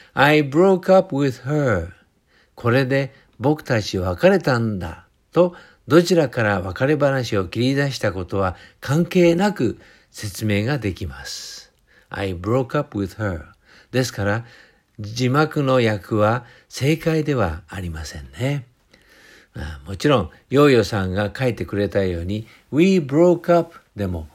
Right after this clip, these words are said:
同じ意味となります。別れてほしいと言われたと言いたい場合は、「I was asked to end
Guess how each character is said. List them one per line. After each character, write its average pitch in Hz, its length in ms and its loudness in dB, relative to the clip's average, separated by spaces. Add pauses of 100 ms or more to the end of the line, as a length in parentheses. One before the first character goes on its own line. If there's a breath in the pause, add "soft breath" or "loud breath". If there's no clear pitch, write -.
(100)
同 95 100 -6 (140)
じ 107 200 -6
意 113 60 -2
味 101 160 -4
と 147 380 -2
な 82 120 -8
り 80 140 -8
ま 65 160 -12
す。 - 340 -18 (600 loud breath)
別 175 320 4
れ 160 80 0
て 127 180 0
ほ 110 180 -2
し 151 200 -2
い 127 80 -8
と 107 80 -4
言 101 100 0
わ 113 140 4
れ 104 120 -2
た 95 200 -4
と 92 260 -12 (220 soft breath)
言 110 100 -4
い 113 100 -4
た 127 200 0
い 95 120 -2
場 90 200 -6
合 85 160 -4
は、 131 340 -4 (420 soft breath)
「I 156 220 4
was 175 420 2 (280)
asked 165 580 -4 (380)
to 127 260 -2
end 143 460 -2